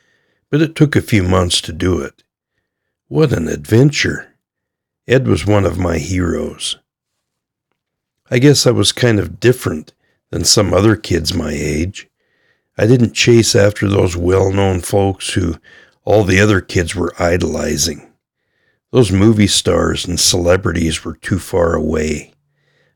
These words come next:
I intuitively knew there was no way I could really ever get to know them. I wanted heroes who were close by,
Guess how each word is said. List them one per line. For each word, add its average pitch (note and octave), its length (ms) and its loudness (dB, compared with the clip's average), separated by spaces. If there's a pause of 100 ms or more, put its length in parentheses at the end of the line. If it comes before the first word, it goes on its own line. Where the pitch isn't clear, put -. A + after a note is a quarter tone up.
I A2+ 80 -4
intuitively A2 800 4
knew F#2 500 2
there F2+ 220 -4
was F2 180 -2
no G#2 220 2
way F#2+ 420 2
I E2 60 -2
could D#2 320 -12
really F#2+ 400 -2
ever F2+ 260 0
get F2 280 -2
to F2+ 100 -6
know F2 320 0
them. - 400 -8 (960)
I - 80 0
wanted D3+ 380 6
heroes F2 720 2
who - 140 -6
were E2+ 140 -2
close - 460 2
by, F2 500 -2